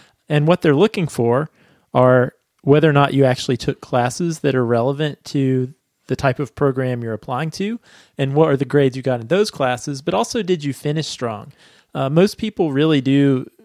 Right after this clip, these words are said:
sympathize with somebody who maybe had a rough freshman year, but by the time they were a senior, the G P A kind of improved. Uh, that's a very common experience.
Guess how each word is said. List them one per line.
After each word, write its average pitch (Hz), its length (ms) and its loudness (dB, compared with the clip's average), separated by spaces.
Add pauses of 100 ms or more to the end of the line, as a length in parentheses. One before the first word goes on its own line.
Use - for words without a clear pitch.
(140)
sympathize 143 760 2
with 139 120 0
somebody 131 460 0
who 127 640 0
maybe 147 260 0
had 139 180 0
a 135 60 2
rough 131 220 0
freshman 131 500 -6
year, 113 340 -4
but 120 440 -8
by 123 120 -4
the 135 60 -4
time 131 220 -8
they 113 100 -10
were 104 60 -10
a 110 40 -12
senior, 220 380 -2
the 156 80 -4
G 139 180 -6
P 143 160 -6
A 127 100 -2
kind 127 200 -8
of 107 80 -8
improved. 107 600 -14 (140)
Uh, 131 240 -12
that's 147 200 -2
a 156 40 -6
very 139 180 -2
common 123 360 -10
experience. - 720 -12